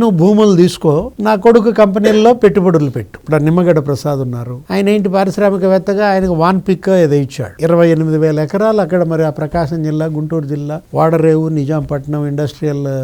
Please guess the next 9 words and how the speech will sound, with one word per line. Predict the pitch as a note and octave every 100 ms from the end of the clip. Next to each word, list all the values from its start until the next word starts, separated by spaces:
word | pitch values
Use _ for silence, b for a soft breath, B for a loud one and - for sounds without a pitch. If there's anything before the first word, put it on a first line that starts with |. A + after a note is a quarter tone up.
| B2+ C#3+
కారిడార్ | D3 D3 D3 C#3
ఏదో | C3+ B2+
పెట్టారు | C3 D3+ A#2+
కదా, | A#2 B2 B2 C3 F3
అది | G3+
కాస్త | A3 G#3+ - A3 G3+
ఎవరికి | G#3 F3+ G#3
పిక్ | F#3+ G3+
అయింది? | G3 F#3 F#3+